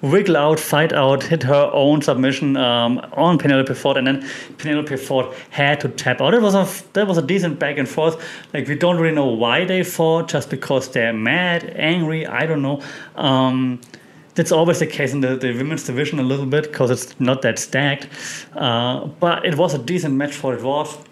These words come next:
Could have been more storytelling, yes. Um, then we had the main event, Labor of Jericho, number five, the fifth Labor, and best entra-, entrance in wrestling history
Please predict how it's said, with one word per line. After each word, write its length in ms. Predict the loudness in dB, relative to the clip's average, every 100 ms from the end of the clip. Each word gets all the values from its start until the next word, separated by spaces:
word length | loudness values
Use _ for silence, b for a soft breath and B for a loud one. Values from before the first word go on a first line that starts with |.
| -20 -20 -20 B B B B
Could 140 | 0 2
have 140 | 2
been 120 | 0
more 180 | 0 0
storytelling, 600 | 0 0 0 0 -2 -2 -4
yes. 680 | -6 -6 -6 -10 -10 -12 -16 -20 -20 B B B B B B B
Um, 280 | 0 2 4
then 240 | 4 4
we 80 | 4
had 180 | 4 2
the 80 | 2
main 240 | 2 2
event, 560 | 2 2 0 -6 -12 -6
Labor 420 | 0 2 2 2
of 160 | 0
Jericho, 360 | 0 0 0 -2
number 240 | -2 -4
five, 420 | -6 -4 -2 -4 -6
the 80 |
fifth 380 | -6 -2 -4 -2
Labor, 420 | -2 -2 0 -2 B B B B
and 480 | 2 4 4 2 B B B -20 -20 -20 _ _ -20 -20 -20 -20 -10 -10 -10 0
best 500 | 2 4 2 -4 -6
entra-, 720 | -2 2 2 0 0 0 0 2
entrance 800 | 2 2 0 -2 0 0 -2 0
in 360 | 2 4 4 4
wrestling 640 | 4 2 0 0 2 2
history 840 | 2 0 0 0 2 2 0 -4